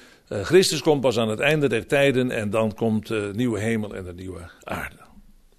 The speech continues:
Wat betekent dat psychologisch als je gelooft: "Christus komt pas aan het einde der tijden"?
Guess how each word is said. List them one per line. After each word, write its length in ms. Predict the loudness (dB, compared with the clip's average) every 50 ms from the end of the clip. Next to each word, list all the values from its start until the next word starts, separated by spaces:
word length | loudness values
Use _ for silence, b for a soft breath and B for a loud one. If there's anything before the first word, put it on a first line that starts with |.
| _ _ _ _ _ _
Wat 140 | 4 4 6
betekent 300 | 6 6 4 4 6 4
dat 80 | 4
psychologisch 600 | 2 0 -2 0 4 6 8 8 8 6 4 0
als 120 | 0 0 -2
je 80 | -2
gelooft: 340 | 0 4 4 6 6 4 4
"Christus 380 | 4 4 4 4 2 -2 -2 2
komt 220 | 4 4 4 4
pas 180 | 4 2 2 2
aan 100 | 0 -2
het 80 | -2
einde 320 | 0 2 2 4 4 4 2
der 160 | 2 0 0
tijden"? 320 | 2 2 2 2 0 -4